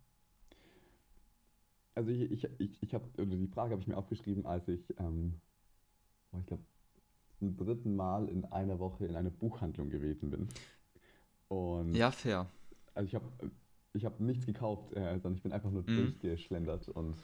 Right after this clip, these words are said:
Speaker 1: man schaut sich halt einfach auch nur die Überschriften an und manchmal, wenn man ein Buch gut findet, nimmt man's mit und liest zehn Minuten in der Ecke davon. M-, meistens hat man dann auch schon den Inhalt des Buches,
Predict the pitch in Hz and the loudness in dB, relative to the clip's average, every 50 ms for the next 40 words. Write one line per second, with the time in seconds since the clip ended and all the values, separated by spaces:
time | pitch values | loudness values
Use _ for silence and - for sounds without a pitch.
0 | - - - - - - _ _ _ _ 98 92 92 92 - 104 95 - - 104 | -12 -16 -18 -18 -20 -20 _ _ _ _ 0 0 0 0 0 -4 -4 -2 -2 -2
1 | - - 87 - 90 - - - - - - - 104 110 107 107 - - 139 135 | -2 -2 -2 -4 -6 -6 -8 -6 -6 -6 -2 0 2 2 2 2 2 2 0 0
2 | 127 123 113 110 - - 90 78 95 98 95 95 95 95 73 71 80 80 78 - | 2 0 0 0 0 0 0 0 2 2 2 4 4 2 2 2 0 -2 -2 -2
3 | 87 85 90 92 95 92 82 82 85 85 87 85 - - 98 92 92 - 101 98 | 0 0 0 0 0 0 0 2 2 2 0 0 0 -2 -2 -2 0 0 0 0
4 | 98 - 92 85 85 87 - 87 87 85 - - 101 98 - - 80 87 82 92 | 2 0 0 0 0 0 0 0 -2 -2 0 -2 -2 0 0 0 0 2 2 4
5 | 92 95 92 - - - - - 90 90 90 92 92 92 82 85 80 80 78 98 | 2 2 0 -2 -10 -6 -2 0 2 4 4 4 2 2 0 0 2 2 2 0
6 | - 104 90 76 - - 90 95 92 - - - - - - - - - - - | 0 -2 -2 -2 -2 0 0 0 -2 -4 -10 -20 -20 -20 -20 -20 -20 -20 -20 -20
7 | - - _ _ _ - 98 98 - - 95 - 101 110 123 123 127 120 139 123 | -20 -20 _ _ _ 0 0 0 0 0 0 2 2 2 2 2 2 0 0 -2
8 | - 107 101 90 - 92 92 - 104 95 90 92 90 - 101 107 107 87 92 90 | 0 0 0 2 0 -2 -2 0 0 0 2 2 0 0 0 0 0 0 0 -2
9 | - - 92 92 - 95 | -2 -2 -2 0 0 -2